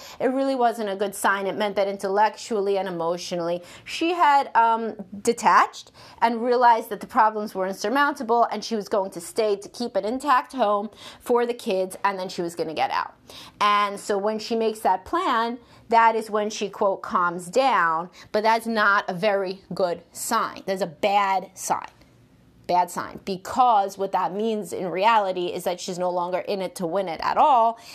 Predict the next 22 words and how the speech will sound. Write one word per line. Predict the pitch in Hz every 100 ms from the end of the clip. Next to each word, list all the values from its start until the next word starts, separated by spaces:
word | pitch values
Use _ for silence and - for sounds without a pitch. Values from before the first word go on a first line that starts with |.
| - -
and | 208 196 196
she | - 220 196 190
is, | 180 -
um, | - 190 175 175 175
making | 202 185 196 190
her | 202 185 185 175
emotional | 196 196 202 196 208 185
and | - 180 180 185
or | 196 185 175
pragmatic | - 170 185 214 196 185 180 -
plans | 170 160 180
to | -
leave. | - - - - _ - - - - -
Um, | 185 170 170
if | 170 190
you | 180
feel | - 185 170
that | 170 170
this | 190 185
is, | 180 170 165
uh, | 156 151 139 - -
disingenuous, | 190 190 180 285 269 190 190 214